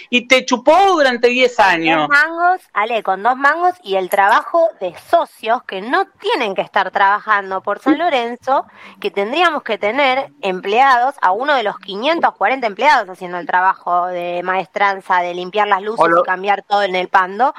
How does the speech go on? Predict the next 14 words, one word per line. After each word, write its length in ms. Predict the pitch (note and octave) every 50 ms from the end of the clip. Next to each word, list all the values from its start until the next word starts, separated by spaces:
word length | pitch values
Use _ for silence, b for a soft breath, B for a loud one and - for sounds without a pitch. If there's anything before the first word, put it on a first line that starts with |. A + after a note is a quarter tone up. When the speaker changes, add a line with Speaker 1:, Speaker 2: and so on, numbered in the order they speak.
| B B B B B
Speaker 2:
Lo 140 | - F3+ G3
mismo 320 | G#3 A#3 C4 D4 D4+ C#4+ B3+
que 100 | A#3 A3
en 80 | A3
Ciudad 180 | - A3+ G#3+ A3+
Deportiva 440 | A#3 - G#3+ G#3 G3+ A#3 B3+ C4 A#3+
con 120 | A3 G#3
las 120 | G3 F3+
cosas 280 | - - A#3 - B3 A3
que 100 | - G3+
están 380 | F3+ - - G#3+ A3 A3 A3 G3+ B B B B B -
construyendo. 840 | - G3 F#3+ F3+ - - F#3+ F#3+ F#3+ - - G#3+ F3 F3 E3+ E3 D3+
O 40 | D#3
sea, 260 | - - E3+ - -